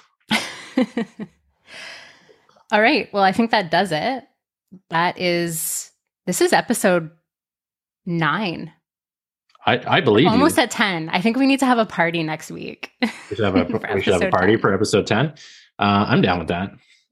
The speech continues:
Speaker 2: I'm down with that.
Speaker 1: Okay, cool. So, uh, you can find me at Alana Banks Coaching on Instagram or at alana banks dot com.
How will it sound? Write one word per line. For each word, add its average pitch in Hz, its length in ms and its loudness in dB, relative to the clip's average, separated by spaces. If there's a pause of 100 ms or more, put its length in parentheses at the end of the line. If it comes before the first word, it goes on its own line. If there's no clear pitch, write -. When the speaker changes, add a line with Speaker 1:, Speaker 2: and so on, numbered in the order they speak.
Speaker 2:
I'm 131 60 0
down 92 140 2
with 85 100 -6
that. 90 220 -6 (1400)
Speaker 1:
Okay, 180 240 -4
cool. 165 420 -10 (460)
So, 180 480 2
uh, 170 720 0
you 170 160 -2
can 254 160 2
find 208 240 2
me 202 440 0
at 170 300 0
Alana 170 360 0
Banks 165 240 -2
Coaching 208 480 0
on 156 100 0
Instagram 202 640 0
or 165 160 2
at 160 100 2
alana 165 300 0
banks 160 240 -2
dot 156 200 -2
com. 180 420 -2